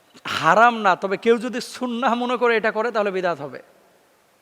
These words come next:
তো বলবেন যে, "আল্লাহ রাসূল কি কখনো টাক করে নাই?" অবশ্যই করেছেন, মাথা কামিয়েছেন তো। কখন কামিয়েছেন? উমরা করার পরে কামিয়েছেন। কখন করিয়ে-, কামিয়েছেন?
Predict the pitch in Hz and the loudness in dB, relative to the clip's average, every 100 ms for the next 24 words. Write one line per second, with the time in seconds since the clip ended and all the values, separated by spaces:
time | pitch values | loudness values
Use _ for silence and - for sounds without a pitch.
0 | _ 180 185 202 214 208 196 202 233 214 | _ -6 -4 -4 -6 -4 -2 -4 -8 -14
1 | 214 214 233 208 226 226 220 233 262 - | -12 -10 -8 -6 -6 -6 -6 -8 -10 -8
2 | 240 294 294 254 208 - 175 208 185 208 | -6 -6 -6 -6 -8 -10 -18 -12 -10 -8
3 | 247 277 285 220 156 - _ 226 233 247 | -8 -8 -8 -12 -16 -18 _ -6 -4 -4
4 | 220 180 - 139 - - _ 233 262 262 | -6 -8 -12 -18 -20 -20 _ 2 6 6
5 | 240 226 190 180 175 156 143 151 247 247 | 4 2 0 -2 -2 -4 -8 -8 -4 -4
6 | 269 233 196 170 214 214 175 160 | -2 -2 -2 -2 -2 -2 -6 -10